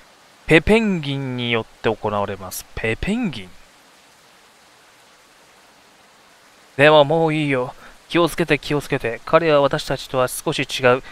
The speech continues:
意見を持っているようです。」まあ、あんまり俺たちの、俺のことを信用してないって感じか。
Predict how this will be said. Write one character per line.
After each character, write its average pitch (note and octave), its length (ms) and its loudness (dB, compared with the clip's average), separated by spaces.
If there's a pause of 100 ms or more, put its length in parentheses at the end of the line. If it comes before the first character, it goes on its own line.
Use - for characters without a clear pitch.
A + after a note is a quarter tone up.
(240)
意 D3+ 80 -2
見 D3 260 0
を B2+ 60 0
持 C3+ 120 -2
っ C#3 40 -10
て - 240 -4
い A2+ 40 -2
る G#2 100 -8
よ G2 180 -12
う G2 60 -10
で F#2 120 -18
す。」 - 320 -14 (520)
ま B2 80 8
あ、 - 20 10
あ - 40 10
ん D3 60 -4
ま D3+ 60 6
り D3 80 4
俺 D3 220 0
た C#3+ 160 2
ち - 80 -4
の、 C3 120 -2
俺 C#3+ 160 2
の D3 80 0
こ D3 100 -4
と C3+ 60 0
を - 20 -2
信 C3 220 -6
用 B2+ 120 -2
し - 60 -6
て C3+ 100 -4
な B2 100 0
い A#2 40 -2
っ - 20 -20
て - 80 -10
感 G2 160 -12
じ - 80 -14
か。 - 240 -14